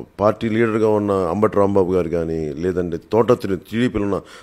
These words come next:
తోట త్రిమూర్తులు గారు కానీ, లేదంటే చంద్రబాబు గారు అంటే అసలు పడి చచ్చిపోయే చలమలశెట్టి సునీల్ గారు కానీ, వీళ్ళందరూ వచ్చినప్పుడు నేను సాదరంగా ఆహ్వానిస్తాను. నాకు వీళ్ళందరూ అంతకుముందు కొంచెం, కొంతమంది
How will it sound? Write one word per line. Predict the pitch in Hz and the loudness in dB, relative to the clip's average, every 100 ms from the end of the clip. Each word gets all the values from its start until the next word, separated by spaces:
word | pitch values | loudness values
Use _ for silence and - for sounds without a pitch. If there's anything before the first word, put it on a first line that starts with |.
| - | -2
తోట | 117 123 | 4 8
త్రిమూర్తులు | 120 - 113 110 104 | 6 4 0 0 -2
గారు | 95 92 82 | 0 0 0
కానీ, | 82 80 78 - _ _ _ _ _ - | -2 -2 -6 -10 _ _ _ _ _ -4
లేదంటే | 101 104 101 - | 0 0 0 0
చంద్రబాబు | 104 113 120 110 | 0 4 4 4
గారు | 107 101 | 2 2
అంటే | 98 95 | 0 0
అసలు | 90 87 78 76 | -2 -2 -4 -2
పడి | 95 113 113 | -2 0 0
చచ్చిపోయే | 101 - 101 98 92 87 65 - - _ - | -2 -2 0 2 2 -2 -4 -14 -20 _ -2
చలమలశెట్టి | 107 113 107 101 - | 0 2 0 -2 -6
సునీల్ | 98 98 92 | -2 0 2
గారు | 87 80 | 2 2
కానీ, | 80 76 69 | -2 -2 -4
వీళ్ళందరూ | 90 92 139 143 120 | 0 0 2 0 0
వచ్చినప్పుడు | - 143 123 120 87 95 101 - - - _ _ _ _ _ _ - | -2 -4 -2 -2 0 -2 -6 -12 -20 -20 _ _ _ _ _ _ 0
నేను | 131 - | 0 0
సాదరంగా | 113 151 160 135 | 2 4 4 2
ఆహ్వానిస్తాను. | 147 147 127 - 76 64 - _ - - _ _ _ | 0 0 -2 -6 -12 -14 -18 _ -20 -20 _ _ _
నాకు | 78 78 | -12 -6
వీళ్ళందరూ | 80 120 147 135 107 76 | 0 2 4 4 2 0
అంతకుముందు | 85 85 98 110 | -4 -4 -2 -2
కొంచెం, | 104 101 92 95 | -2 -2 -2 -4
కొంతమంది | 95 104 | 0 2